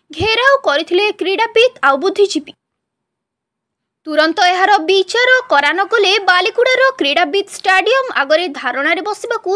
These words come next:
ଚେତାବନୀ ମଧ୍ୟ ଦେଇଛନ୍ତି। ସୂଚନା ଥାଉ କି ବାଲିଗୁଡ଼ା ମିନି ଷ୍ଟାଡିୟମଟି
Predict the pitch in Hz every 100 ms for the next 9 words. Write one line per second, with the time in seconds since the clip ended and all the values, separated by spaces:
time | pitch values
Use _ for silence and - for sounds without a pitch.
0 | 403 - 226 240 294 339 381 403 453 453
1 | 415 - 285 - - _ _ _ _ _
2 | _ _ _ _ _ - 415 523 539 539
3 | 392 339 403 370 370 381 466 494 508 494
4 | 285 277 339 415 392 415 480 339